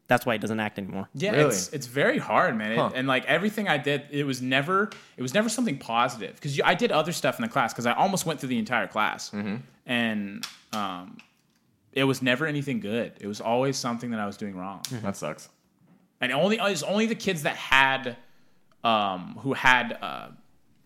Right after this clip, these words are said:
Speaker 2: a good feel for theater, who had already had experiences in high
Speaker 3: Mm-hmm.
Speaker 2: school, that he, you know, he kind of took under his wing. He wouldn't help the people that were interested in,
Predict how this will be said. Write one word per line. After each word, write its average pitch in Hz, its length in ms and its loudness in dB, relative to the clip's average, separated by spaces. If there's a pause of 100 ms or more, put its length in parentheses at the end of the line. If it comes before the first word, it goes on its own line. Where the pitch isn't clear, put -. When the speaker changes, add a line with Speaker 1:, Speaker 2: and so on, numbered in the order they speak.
(540)
Speaker 2:
a 135 100 0
good 135 260 2
feel 135 360 0
for 143 160 -6
theater, 143 680 0
who 131 80 -2
had 120 60 0
already 120 340 0 (280)
had 131 240 4
experiences 139 760 -4
in 117 80 -6
high 113 160 0
Speaker 3:
Mm-hmm. 107 100 0
Speaker 2:
school, 175 380 -4
that 110 120 -6
he, 110 360 -4
you 110 80 -8
know, 98 200 -10 (500)
he - 100 -18
kind 117 160 -4
of 104 60 -6
took 113 200 -6
under 104 160 -4
his 95 160 -12
wing. 92 320 -12
He 123 80 -8
wouldn't 123 300 0
help 117 160 -2
the 110 80 -8
people 104 580 -6 (320)
that 110 160 2
were 147 180 4
interested 113 540 -4
in, 98 220 -6